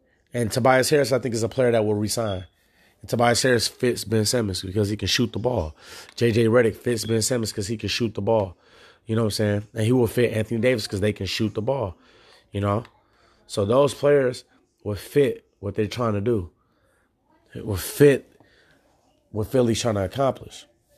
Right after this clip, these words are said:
So that's the other team I feel like that can make a move, you know what I'm saying, in this offseason. Um, it's, it's like a, a, a big turn of event, change of events. There's gonna be a lot of shit that's gonna happen this offseason.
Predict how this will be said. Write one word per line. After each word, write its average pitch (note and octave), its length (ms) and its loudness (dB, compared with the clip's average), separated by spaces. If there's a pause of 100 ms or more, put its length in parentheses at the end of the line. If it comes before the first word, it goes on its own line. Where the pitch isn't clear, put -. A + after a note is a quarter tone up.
(1500)
So - 120 -6
that's C3 220 4
the C3 100 2
other A#2 240 2
team G#2 300 -2
I G2+ 100 0
feel G#2+ 220 -4
like G2 280 -2
that G#2+ 160 -4
can G2+ 120 -4
make G#2 200 -2
a G2+ 40 -2
move, G2+ 440 -2 (540)
you A2+ 120 -4
know A2+ 80 2
what G#2+ 40 2
I'm G2+ 40 0
saying, G#2 380 0
in G#2 100 0
this G#2 160 -2
offseason. G2+ 640 0 (460)
Um, G2 540 0 (1040)
it's, B2+ 180 -2
it's - 240 -2
like B2 180 0
a, A#2 80 2
a, A#2 280 0 (160)
a G#2 40 -2
big B2+ 460 2
turn C3+ 220 -2
of A#2+ 100 0
event, A#2 400 -4
change C3 300 -2
of A2 80 2
events. A2 380 0
There's G#2 100 -6
gonna A#2 120 -2
be A#2 80 4
a A2 60 4
lot A2+ 280 2
of A2 60 0
shit A2 220 -2
that's G#2 120 -2
gonna G#2+ 180 0
happen G#2 200 -2
this G2 100 -4
offseason. G2 580 -4